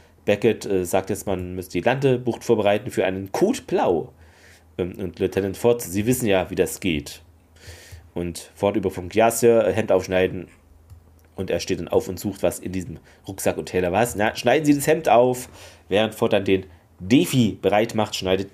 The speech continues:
Taylor Shepards Hemd auf, reißt es so auseinander und Ford über die Funke, Laden auf zweihundert und Ford Hundemarke weg und Taylor so: „Was?“ Also, äh, natürlich kennen sie die Begriffe nicht.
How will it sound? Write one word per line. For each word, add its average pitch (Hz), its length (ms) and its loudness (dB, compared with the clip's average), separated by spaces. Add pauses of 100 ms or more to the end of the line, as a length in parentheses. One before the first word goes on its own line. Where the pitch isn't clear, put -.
Taylor 101 420 2
Shepards - 460 -2
Hemd 90 160 -2
auf, 95 280 2 (160)
reißt 85 240 -2
es 92 80 -8
so - 60 -2
auseinander 82 560 -4
und 82 260 -10 (220)
Ford 92 240 -4
über 87 180 -10
die 87 100 -6
Funke, 170 420 0 (120)
Laden 123 380 4
auf 98 240 2
zweihundert 98 560 -2 (400)
und 90 240 -8
Ford - 260 0
Hundemarke 95 840 2
weg 98 260 4
und 85 240 -4 (180)
Taylor 101 280 0
so: 87 160 -4
„Was?“ 113 240 2
Also, 85 160 -8 (360)
äh, - 140 -14
natürlich 120 420 0
kennen 117 160 2
sie 113 100 -4
die 107 100 0
Begriffe 120 400 -4
nicht. 123 280 2